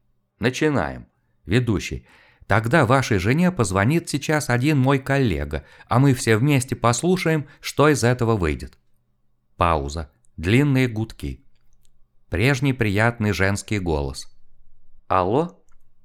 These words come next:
Коллега ведущего. «Алло, Галя?» Женщина. «Да». Коллега. «Галя, у меня мало времени.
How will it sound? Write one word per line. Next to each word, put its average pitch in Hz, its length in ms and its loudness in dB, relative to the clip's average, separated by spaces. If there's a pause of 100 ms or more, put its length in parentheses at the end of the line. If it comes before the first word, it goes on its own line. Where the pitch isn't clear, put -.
(140)
Коллега 107 440 0
ведущего. 82 640 -4 (640)
«Алло, 139 600 0 (160)
Галя?» 170 580 0 (520)
Женщина. 78 680 -4
«Да». 107 440 -2 (580)
Коллега. 80 540 0 (300)
«Галя, 101 480 2 (120)
у 117 80 2
меня 143 280 6
мало 151 300 4
времени. 78 520 -2